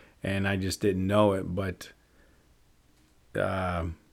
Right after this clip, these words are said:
yeah, just limiting a lot of background noise has been, has been awesome, and kinda just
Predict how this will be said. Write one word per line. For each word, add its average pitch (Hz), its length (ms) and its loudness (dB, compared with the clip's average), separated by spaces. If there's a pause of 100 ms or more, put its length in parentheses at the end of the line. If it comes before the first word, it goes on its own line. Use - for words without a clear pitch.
(2500)
yeah, 117 240 -4
just 120 220 0
limiting 117 540 8
a 92 60 0
lot 101 380 6
of 92 360 -4 (560)
background 107 600 6
noise 107 640 6 (1080)
has 95 160 -2
been, 101 300 2 (420)
has 104 120 0
been 107 200 0
awesome, 98 420 2 (640)
and 101 400 4
kinda 110 300 4
just 92 360 -2